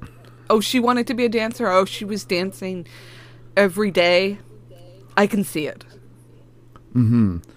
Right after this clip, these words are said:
Speaker 2: It was at this point, this song, that I finally noticed that in the background,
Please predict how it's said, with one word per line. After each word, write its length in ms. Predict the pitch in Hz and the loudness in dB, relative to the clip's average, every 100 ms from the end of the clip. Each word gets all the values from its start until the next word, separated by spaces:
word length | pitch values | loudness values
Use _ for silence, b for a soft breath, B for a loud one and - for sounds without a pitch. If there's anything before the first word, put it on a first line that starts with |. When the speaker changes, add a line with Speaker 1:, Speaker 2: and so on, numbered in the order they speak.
| B B B B B B | B B B B B B
Speaker 2:
It 180 | 170 160 | 6 10
was 320 | 160 151 135 - | 12 12 8 6
at 160 | 147 143 | 4 4
this 380 | 95 131 165 - | 4 6 6 4
point, 480 | - 151 104 85 - | 2 2 2 -2 2
this 180 | 127 - | 2 4
song, 500 | 127 113 98 90 - | 4 4 4 0 -2
that 120 | 123 | 0
I 100 | 113 | 2
finally 440 | 110 117 120 131 113 | 2 4 4 4 4
noticed 360 | 104 117 127 | 4 2 0
that 220 | 110 98 - - | 0 0 -2 0
in 180 | 127 123 | 2 4
the 80 | |
background, 1120 | 98 98 92 104 - 127 120 135 160 185 190 | 0 -2 -4 -4 -4 0 4 4 4 2 -2